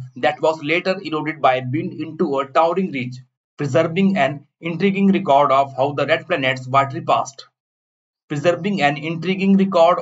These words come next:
of the red planet's watery past. Curiosity Mars rover was built by nasa's Jet Propulsion Laboratory, which is managed by Caltech in Pasadena, California. J P L leads the mission on behalf of nasa's Science Mission Directorate in Washington.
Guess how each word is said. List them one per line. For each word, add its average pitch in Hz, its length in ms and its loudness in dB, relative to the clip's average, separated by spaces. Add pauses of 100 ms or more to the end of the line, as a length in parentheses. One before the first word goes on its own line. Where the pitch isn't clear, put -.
of 151 280 2
the 143 100 -2
red 165 200 2
planet's 127 520 0
watery 147 400 0
past. - 420 -4 (640)
Curiosity 170 500 0
Mars 175 320 2
rover 165 300 0
was 147 260 -6
built 139 320 -6
by 120 340 -2
nasa's 143 600 0
Jet 147 180 -6
Propulsion 135 440 -6
Laboratory, 131 600 -2 (240)
which 160 160 -6
is 185 140 -2
managed 180 440 0
by 151 180 2
Caltech 160 500 -2
in 160 160 -8
Pasadena, 151 480 -2
California. 127 680 -2 (460)
J 156 180 2
P 185 180 0
L 180 100 -2 (100)
leads 170 360 -4
the 170 140 -2
mission 165 240 -8
on 147 220 -2
behalf 139 420 2
of 127 240 0
nasa's 131 560 0 (340)
Science 175 280 2
Mission 180 320 -6
Directorate 165 560 -2
in 175 180 -8
Washington. 135 680 -4